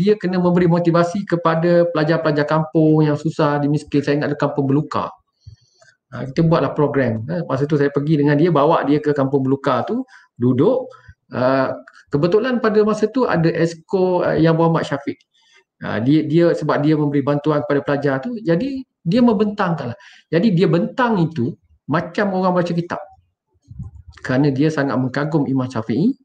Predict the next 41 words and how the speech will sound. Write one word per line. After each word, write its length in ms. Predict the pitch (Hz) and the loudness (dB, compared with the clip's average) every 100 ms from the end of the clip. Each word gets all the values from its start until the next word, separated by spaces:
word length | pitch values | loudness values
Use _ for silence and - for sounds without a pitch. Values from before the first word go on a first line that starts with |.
| _ _ _ - | _ _ _ -8
dia 560 | 117 135 156 165 170 | 0 2 4 4 2
membaca 480 | 165 143 147 160 175 | 2 0 -2 -2 -4
semua 400 | 160 180 202 214 | -2 -2 0 0
biografi 480 | 147 151 143 151 - | 0 0 0 -2 -2
yang 80 | 143 | -2
dia 80 | 139 | 0
tahu 240 | 135 127 | -2 -4
tentang 240 | - 123 | -4 0
Imam 80 | 131 | 0
Syafi'i 320 | 127 120 147 | 0 -2 0
dan 160 | 165 135 | 0 0
pada 240 | 165 175 | -2 -2
masa 240 | 190 190 180 | -2 -2 -2
yang 80 | 175 | 0
sama 320 | 175 175 202 294 - _ | 2 2 0 -6 -16 _
dia 160 | 135 143 | 0 2
membaca 400 | 139 135 202 - | 2 0 -2 -2
sebahagian 480 | 175 160 156 156 160 | -2 0 0 2 4
daripada 320 | 151 147 151 | 4 2 0
kitab 400 | 165 165 - - - - - | 0 -2 -2 -4 -4 -6 0
Imam 160 | 147 | 0
Syafi'i 320 | 147 143 139 123 | 0 -2 -4 -6
tulis. 400 | 127 104 - _ _ _ _ _ _ _ _ - | -6 -8 -10 _ _ _ _ _ _ _ _ -14
Ha, 160 | - | -8
jadi 240 | 127 143 165 | 0 2 2
sehingga 400 | - 160 175 175 | 2 2 2 0
ke, 240 | 170 147 | 0 0
pada 160 | 160 196 | 0 0
itu 160 | 220 | -2
tujuh 160 | 202 165 | 0 0
belas 240 | 156 151 | 0 0
tahun, 240 | 139 117 113 | -2 -2 -2
saya 240 | 165 208 | 0 0
sangat 240 | 180 160 | 0 0
kagum. 320 | - 123 117 104 - _ _ _ _ | -2 -2 -4 -8 -16 _ _ _ _
Dan 160 | 151 147 | 0 0
cita-cita 400 | 175 185 208 254 | 0 -2 0 2
dia 160 | 214 | 4
ingin 400 | 226 220 151 202 | 2 2 0 2
menjadi 320 | 170 143 143 208 | 4 2 2 -2
seorang, 480 | - - 143 160 | -2 0 2 2